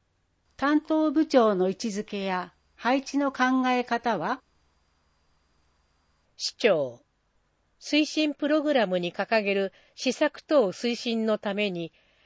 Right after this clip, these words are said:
Speaker 2: 関係課等を指揮監督する部長級の職で、施策や事業の分野別所管を基本とし、性質や業務量等を勘案して、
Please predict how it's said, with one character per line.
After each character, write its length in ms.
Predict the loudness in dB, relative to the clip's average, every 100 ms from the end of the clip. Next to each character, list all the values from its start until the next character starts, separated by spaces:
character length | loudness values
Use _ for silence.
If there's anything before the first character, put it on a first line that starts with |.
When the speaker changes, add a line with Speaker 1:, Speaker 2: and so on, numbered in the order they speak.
| _
Speaker 2:
関 220 | 0 0
係 260 | 2 2 4
課 160 | 2
等 380 | 0 2 2 4
を 120 | 2
指 340 | 2 -4 -8 -4
揮 40 |
監 200 | -2 -2
督 240 | -2 -4 -2
す 120 | -2
る 220 | 0 -2
部 140 | -4 -2
長 260 | 2 2
級 280 | 2 0 2
の 160 | 2 0
職 340 | -2 -4 0
で、 180 | 0 0 _ _ _ -18
施 120 | -2
策 280 | 0 0 4
や 220 | 4 4
事 160 | 0 0
業 280 | 2 2
の 200 | 2 0
分 260 | 0 0 2
野 140 | 0
別 240 | 0 -4 -4
所 160 | -4
管 320 | -4 -2 -2 -2
を 100 | -2
基 200 | -4 -2
本 200 | -2 -2
と 140 | -6
し、 300 | -6 -10 -16 _ _ _ _ -4
性 260 | 0 2
質 240 | 0 -2 4
や 240 | 4 4 -4 -18 2
業 200 | 4 6
務 180 | 4
量 240 | 2 2 2
等 400 | 2 4 4 2
を 120 | 0
勘 340 | -2 -2 0 0
案 160 | -2
し 160 | -6 -4
て、 220 | -2 -2